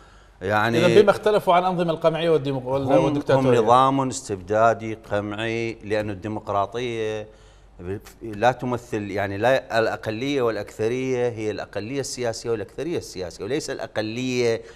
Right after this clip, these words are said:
Speaker 1: المذهبية وال-،
Speaker 2: طائفية.
Speaker 1: والأكثرية الطائفية، هذه اللي تحدثون عنها. والأغلبية السياسية والأقلية السياسية من يختارها الشعب. لذلك حتى في هذه القياسات غير موجودة،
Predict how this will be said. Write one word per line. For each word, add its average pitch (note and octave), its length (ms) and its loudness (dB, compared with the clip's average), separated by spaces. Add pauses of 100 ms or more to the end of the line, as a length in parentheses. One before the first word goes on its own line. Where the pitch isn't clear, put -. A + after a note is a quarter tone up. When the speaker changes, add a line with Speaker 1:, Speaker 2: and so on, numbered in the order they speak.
Speaker 1:
المذهبية A#2+ 880 2
وال-، G#2+ 240 -2 (200)
Speaker 2:
طائفية. G2+ 180 2
Speaker 1:
والأكثرية A#2 640 4
الطائفية، A2 840 2
هذه A#2 140 2
اللي G#2+ 140 -2
تحدثون G#2 580 -8
عنها. F#2 340 -6 (320)
والأغلبية B2 600 4
السياسية C#3+ 480 2
والأقلية C#3 420 -2
السياسية C#3 460 -2
من A#2+ 140 -4
يختارها B2+ 400 2
الشعب. D#3 500 -2 (800)
لذلك D3 600 6 (180)
حتى D3 380 4
في E3 180 0
هذه C#3 220 6
القياسات A2+ 720 0
غير C#3+ 220 2
موجودة، F2+ 800 -4